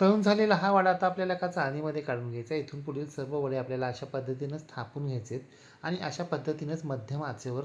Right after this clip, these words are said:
तळून घ्यायचेत. जर तुम्ही वड्यांचा आकार थोडासा छोटा धरलात ना, तर तुम्ही एका वेळी दोन वडे देखील तळू शकता, परंतु हे वडे तळताना शक्यतो एक एकच वडा तळून घ्या, म्हणजे वड्यांवर आपल्याला व्यवस्थित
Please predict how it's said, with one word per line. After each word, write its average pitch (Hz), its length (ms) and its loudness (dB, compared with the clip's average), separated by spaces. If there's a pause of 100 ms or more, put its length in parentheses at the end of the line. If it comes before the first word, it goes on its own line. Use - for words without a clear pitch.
(100)
तळून 113 260 -2
घ्यायचेत. 104 520 -8 (300)
जर 190 220 6
तुम्ही 220 160 2
वड्यांचा 180 440 8
आकार 165 240 6 (140)
थोडासा 185 560 6 (100)
छोटा 165 220 4
धरलात 165 340 4
ना, 139 140 0 (360)
तर 175 60 2
तुम्ही 175 360 2
एका 170 260 2
वेळी 160 180 6
दोन 151 280 4
वडे 139 240 6
देखील 139 360 -2
तळू 127 160 4
शकता, 123 380 -6 (100)
परंतु 202 280 4
हे 196 160 10
वडे 196 300 8
तळताना 185 360 6
शक्यतो 175 560 2 (140)
एक 160 200 0
एकच 170 280 0
वडा 143 180 2 (120)
तळून 139 200 2
घ्या, 139 220 0 (300)
म्हणजे 160 200 2
वड्यांवर 165 440 6
आपल्याला 151 320 4
व्यवस्थित 139 480 2